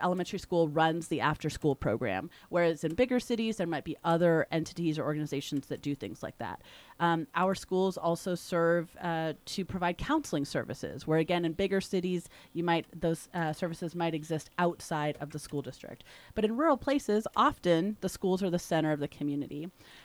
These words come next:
So what I wanted to do today is celebrate two other ways that Alpine I S D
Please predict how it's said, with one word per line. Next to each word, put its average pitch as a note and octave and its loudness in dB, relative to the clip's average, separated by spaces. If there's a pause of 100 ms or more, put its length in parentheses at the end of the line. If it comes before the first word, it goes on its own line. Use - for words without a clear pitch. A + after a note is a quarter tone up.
So G#3+ 4
what A3 8
I B3 8
wanted A#3 6
to G#3+ -6
do G3+ 2
today G3 2
is F3 0
celebrate F3 0
two B3 -2
other G#3+ 4
ways F#3 2
that F#3+ 0
Alpine E3 0
I D3+ 0
S D3+ -4
D D3 -2